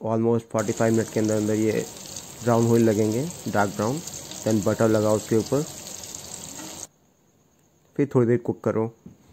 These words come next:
Then smoke infuse के लिए इसको तैयार करो। कोक लो, कोक को heat करो, wooden coke लो, कटोरी को बीच में place करो,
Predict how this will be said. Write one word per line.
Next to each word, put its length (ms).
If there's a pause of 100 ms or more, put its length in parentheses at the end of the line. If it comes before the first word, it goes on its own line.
(1500)
Then 260
smoke 360
infuse 360
के 80
लिए 160
इसको 200
तैयार 400
करो। 320 (680)
कोक 220
लो, 200 (340)
कोक 200
को 80
heat 140
करो, 300 (140)
wooden 220
coke 240
लो, 180 (1900)
कटोरी 280
को 100
बीच 200
में 120
place 200
करो, 280